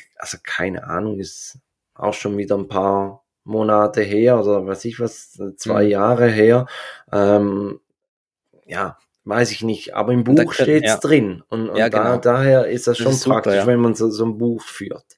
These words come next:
Speaker 2: Mhm. Ja, ich hab's ge-, ich hab's Gefühl, irgendwie bei den Zähnen geht's dann auf einmal ganz schnell. Es da, braucht am Anfang so einen, so einen Anlauf, bis es mal losgeht und dann eben die Schneidezähne, dann gibt's immer so ein, gab's so eine Pause. Und jetzt sind, glaub,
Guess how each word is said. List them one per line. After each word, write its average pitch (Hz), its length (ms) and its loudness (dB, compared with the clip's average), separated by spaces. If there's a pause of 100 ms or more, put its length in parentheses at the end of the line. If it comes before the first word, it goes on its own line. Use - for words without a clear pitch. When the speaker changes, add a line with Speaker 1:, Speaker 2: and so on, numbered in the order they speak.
(300)
Speaker 2:
Mhm. 110 320 -8 (720)
Ja, 110 100 0
ich 160 80 -2
hab's 160 220 0
ge-, 123 100 -2
ich - 160 -4
hab's 170 140 -4
Gefühl, 165 280 0
irgendwie 175 300 0
bei 143 140 6
den 143 120 4
Zähnen 170 360 2
geht's 156 180 -4
dann 151 100 0
auf 139 120 -2
einmal 139 240 -2
ganz 143 240 -4
schnell. 135 380 0
Es - 120 -10
da, 127 140 0
braucht 147 280 2
am 139 120 -4
Anfang 170 400 -2
so 165 80 0
einen, 156 260 -2
so 139 100 -8
einen 131 100 -6
Anlauf, 165 640 2
bis 139 180 -6
es 131 100 -12
mal 131 480 2
losgeht 147 840 0
und 117 160 -8
dann 123 120 2
eben 120 120 -6
die 123 100 -4
Schneidezähne, 160 760 0
dann 135 160 2
gibt's 139 180 -10
immer 143 160 2
so 135 80 2
ein, 131 180 -2
gab's 131 240 0
so 135 60 -2
eine 120 140 -2
Pause. 175 560 4 (520)
Und 120 160 -10
jetzt - 520 -4
sind, 139 180 -4
glaub, 139 220 4